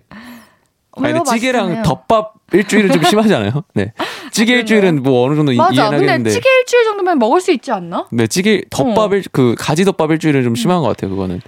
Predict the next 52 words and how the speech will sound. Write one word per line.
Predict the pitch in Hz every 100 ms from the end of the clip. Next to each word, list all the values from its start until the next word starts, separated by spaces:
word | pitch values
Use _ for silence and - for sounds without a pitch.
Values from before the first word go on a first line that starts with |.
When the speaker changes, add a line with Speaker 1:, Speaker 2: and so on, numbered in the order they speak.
| _
Speaker 1:
그리고 | - 302 294 240
이거 | 202 -
찌개 | 359 453 508
있잖아요. | 262 214 196 180 175 180
찌개 | - 370 359
국이 | - 202 185 285 185 - _ _
한 | - 403
번 | 466 440
끓일 | 339 320
때 | - 226 -
일, | 359 427
이 | 466
인분 | 415 294 269
하기가 | 285 285 247
좀 | 208 214
어려워요. | 180 202 294 202 175 185
Speaker 2:
맞아요. | 143 110 101
한 | 110
사 | 107 120
인분. | 143 113 208
Speaker 1:
어, |
한 | 226 330
사 | - 240
인분 | 320 320
하는데 | 302 320 277 233 220 220 196 - - -
이거 | 269 254 240 240 208
Speaker 2:
또 | 185
조금 | 226 233
드시면 | 208 180 170 165
계속 | 156 147
남는 | 110 127 156
거니까 | 127 320
Speaker 1:
어, | 339 247 233
Speaker 2:
계속 | 220 156
Speaker 1:
남는 | 226
Speaker 2:
끓여 | 339
Speaker 1:
거, | 269
Speaker 2:
먹을 | 113
수 | 104
있고. | - 240 247
Speaker 1:
어, |
그러니까 | 240 285 240
버릴 | - 294 381
수도 | - 226
없고 | 190 _ 185 190
또 | 339
Speaker 2:
그죠. | 294
Speaker 1:
이걸 | 226 233 180 - _ _ _ _ _ _ _ _ _ -
그 | 269
다음날 | 330 349 294
먹으려면은 | 208 214 233 208 196 185 196 190
좀 | 226